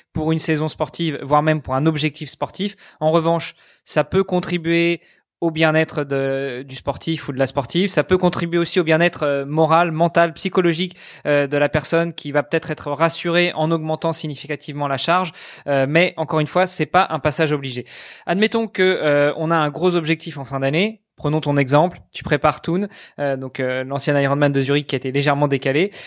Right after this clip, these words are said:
Comment est-ce que tu vas placer ton stage ? Est-ce que ça va être une semaine avant, quinze jours avant, un mois avant, six mois avant ? Idéalement, à combien de, de temps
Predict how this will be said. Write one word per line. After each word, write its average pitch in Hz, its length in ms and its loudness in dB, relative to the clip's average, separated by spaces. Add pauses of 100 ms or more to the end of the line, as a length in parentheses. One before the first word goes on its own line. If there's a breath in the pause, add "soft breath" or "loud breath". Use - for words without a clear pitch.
(240 loud breath)
Comment 175 100 -2
est-ce 208 100 -2
que 202 60 0
tu 180 140 -4
vas 156 80 6
placer 180 340 0
ton 175 140 -4
stage ? 147 260 0
Est-ce 131 140 -8
que 151 80 -6
ça 143 160 2
va 147 160 6
être 147 260 -2
une 135 80 -6
semaine 151 300 -4
avant, 175 240 0
quinze 151 200 -6
jours 147 140 -4
avant, 151 260 0
un 160 120 -2
mois 160 180 0
avant, 165 240 0 (300 loud breath)
six - 240 -2
mois 196 200 4
avant ? 190 320 2 (280 loud breath)
Idéalement, 202 920 0
à 170 100 2
combien 190 360 2
de, 160 480 2
de 165 200 -2
temps 196 480 -2